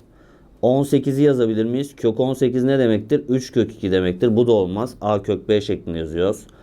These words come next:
On dokuzu yazarız. Peki yirmi? Kök yirmi de olmaz çünkü iki kök beş şeklinde yazılır.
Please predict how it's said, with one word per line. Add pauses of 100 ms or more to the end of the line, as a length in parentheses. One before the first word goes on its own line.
(260)
On
dokuzu
yazarız.
Peki
yirmi? (420)
Kök
yirmi
de
olmaz
çünkü
iki
kök
beş
şeklinde
yazılır.